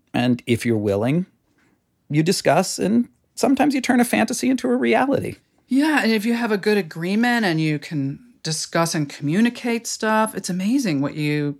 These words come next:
Speaker 2: can create in this book. It's pretty amazing.
Speaker 1: Mm-hmm. And yet one of the first words in the book is taboo.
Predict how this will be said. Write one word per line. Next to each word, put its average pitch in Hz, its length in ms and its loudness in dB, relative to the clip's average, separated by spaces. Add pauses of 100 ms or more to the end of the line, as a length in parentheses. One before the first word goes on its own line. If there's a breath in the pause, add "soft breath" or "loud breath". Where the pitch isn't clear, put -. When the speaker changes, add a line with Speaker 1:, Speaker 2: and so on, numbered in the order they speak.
(100)
Speaker 2:
can 147 180 -6
create 165 500 -2
in 143 120 -2
this 135 120 -2
book. 175 480 0
It's 160 120 -12
pretty 160 320 -4
amazing. 143 560 -4
Speaker 1:
Mm-hmm. 127 320 4 (320 loud breath)
And 156 120 2
yet 151 200 6
one 143 120 2
of 123 120 0
the 120 60 2
first 147 300 -4
words 139 300 2
in 107 80 2
the 101 80 -2
book 127 220 -2
is 101 100 -8
taboo. 101 500 0